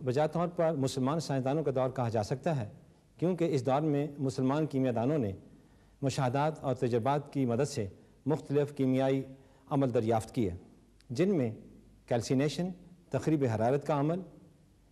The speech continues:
डिस्टिलेशन, अमल कशीद यानी अर्क निकालने का अमल,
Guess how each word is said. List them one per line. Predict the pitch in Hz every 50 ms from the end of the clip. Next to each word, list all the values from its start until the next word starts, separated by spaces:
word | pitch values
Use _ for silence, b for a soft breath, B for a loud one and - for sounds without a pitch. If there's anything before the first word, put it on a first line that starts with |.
| -
डिस्टिलेशन, | 113 127 135 - - 170 160 160 156 - 165 175 180 165 - - - - - - - - _ _ _ _ _ _ _ _ -
अमल | - 127 127 127
कशीद | 120 131 117 - 151 165 190 - - - - - - - - - - _ - - _ _ _ _ _ _ _ _ _ _ _ - _ _ _ _ -
यानी | 131 135 123
अर्क | 139 151 147 -
निकालने | 151 147 156 151 151 156 165
का | 156 165 156
अमल, | 151 160 170 170